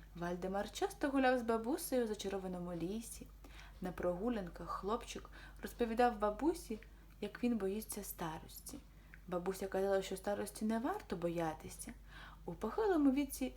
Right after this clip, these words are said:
теж відбувається багато чого захопливого. Вона розповідала про примар, яких зустрічала в лісі. Примар вона не могла бачити, але вони там були, ховалися у деревах.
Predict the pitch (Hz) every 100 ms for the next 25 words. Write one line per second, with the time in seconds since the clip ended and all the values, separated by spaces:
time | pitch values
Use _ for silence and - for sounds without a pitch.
0 | - 403 415 - 180 180 190 190 180 -
1 | - - - 190 185 208 185 - 180 185
2 | 202 - - 190 170 165 - - 139 -
3 | - - - - - - - - 185 233
4 | 226 - 208 220 240 226 240 240 240 220
5 | 180 180 185 - 196 185 180 175 175 -
6 | 185 - 185 185 175 175 170 - - -
7 | - - - - - 226 240 294 294 -
8 | - 226 254 269 277 294 330 381 226 190
9 | 170 - - - - - - - 226 240
10 | 285 381 339 294 277 262 220 220 - -
11 | - - - - 269 226 202 - - -
12 | 226 220 208 170 160 - -